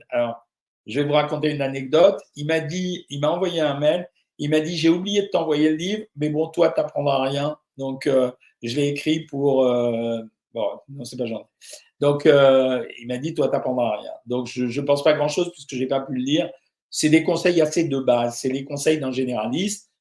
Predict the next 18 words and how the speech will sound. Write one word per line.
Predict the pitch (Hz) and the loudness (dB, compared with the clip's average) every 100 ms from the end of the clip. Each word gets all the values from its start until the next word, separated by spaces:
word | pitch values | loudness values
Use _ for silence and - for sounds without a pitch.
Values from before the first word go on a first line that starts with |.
| _ | _
Jimmy | 117 170 196 | -6 -4 -2
est | 170 | 0
un | 139 135 | 0 -2
excellent | 175 - 170 156 | -2 -2 -2 -2
généraliste. | 135 123 117 120 185 196 - | -4 -4 -2 -2 -4 -6 -8
Il | 120 | -12
travaille | - 123 143 117 | -2 0 0 0
à | |
S | 113 - | -4 -4
O | |
S | 117 - | -6 -4
Médecins, | 120 - 175 160 110 | -8 -2 -2 0 -4
hein, | |
c'est | - | -8
son | - 120 | -10 -8
métier | 120 120 | -8 -8
principal, | 123 123 120 - 139 156 | -8 -8 -8 -6 -2 -2
hein. | 123 151 | -2 -6